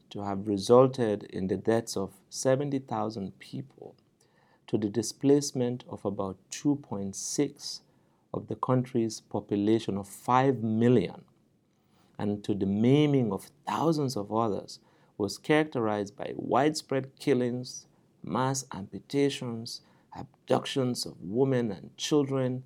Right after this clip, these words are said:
recruitment and use of children as combatants, rape,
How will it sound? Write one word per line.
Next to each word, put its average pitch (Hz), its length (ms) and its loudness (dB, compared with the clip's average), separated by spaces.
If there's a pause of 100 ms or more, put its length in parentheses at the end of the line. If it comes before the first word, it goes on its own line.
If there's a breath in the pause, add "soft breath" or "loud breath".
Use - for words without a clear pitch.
(480 soft breath)
recruitment 120 840 2
and 95 260 -6
use 123 220 0
of 98 160 -12
children 117 440 0
as 101 200 -8
combatants, 127 920 -2 (420 soft breath)
rape, 117 600 2